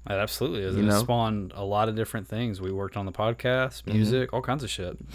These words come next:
Speaker 2: All that stuff. We've traveled together with the podcast, which has been great.
Speaker 1: We have, yeah, we've traveled. I mean, we've just traveled together in general
Speaker 2: Yeah.
Speaker 1: a lot.
Speaker 2: Yeah, absolutely.
Speaker 1: <laughs>
Speaker 2: Yes.
Speaker 1: A lot
Speaker 2: So
Speaker 1: more
Speaker 2: many
Speaker 1: to go,
Speaker 2: things.
Speaker 1: right?
Speaker 2: So many things. Yes.
Speaker 1: Yeah.
Speaker 2: So many more.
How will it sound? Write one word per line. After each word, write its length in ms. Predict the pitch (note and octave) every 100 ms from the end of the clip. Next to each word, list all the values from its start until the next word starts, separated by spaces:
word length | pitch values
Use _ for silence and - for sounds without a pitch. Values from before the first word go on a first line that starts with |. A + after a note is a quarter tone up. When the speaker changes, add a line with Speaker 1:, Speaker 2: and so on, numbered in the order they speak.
| -
Speaker 2:
All 220 | B1+ G2+ A2
that 120 | F2
stuff. 160 | F2
We've 120 | F2+ F#2
traveled 320 | - G2 F#2
together 300 | A2 G#2+ A2
with 100 | A2
the 80 | -
podcast, 540 | A#2+ C#3 D3 D3+ -
which 80 | G#2+
has 100 | G#2
been 160 | G#2+ G#2
great. 400 | G2 G2+ - - -
Speaker 1:
We 180 | G2 F#2+
have, 320 | G2 F#2 -
yeah, 320 | F2 G#2+ G#2+
we've 220 | F#2 G#2+ - - -
traveled. 460 | - - E2 - - -
I 40 |
mean, 140 | - E2
we've 160 | F#2+ F#2
just 160 | -
traveled 220 | - F2
together 300 | F#2 F#2 F#2
in 80 | F2+
general 280 | G2+ G2 F#2
Speaker 2:
Yeah. 340 | F#2+ A#2+ A#2+
Speaker 1:
a 20 | G#2
lot. 240 | G2 - - -
Speaker 2:
Yeah, 120 | -
absolutely. 560 | G#2 F#3 - - A2+ G3 -
Speaker 1:
<laughs> 100 | -
Speaker 2:
Yes. 460 | A#2 A2 A2 -
Speaker 1:
A 20 |
lot 60 | A#2
Speaker 2:
So 40 | A2
Speaker 1:
more 80 | A2
Speaker 2:
many 100 | A#2+
Speaker 1:
to 60 |
go, 40 | A2+
Speaker 2:
things. 100 | G#2
Speaker 1:
right? 180 | A2+ A2+
Speaker 2:
So 220 | - C3
many 160 | C#3 C#3
things. 380 | C#3 A#2+ G#2+
Yes. 120 | G#2 G#2
Speaker 1:
Yeah. 60 |
Speaker 2:
So 260 | G#2 - G2+
many 160 | G#2 G#2+
more. 240 | G#2 G2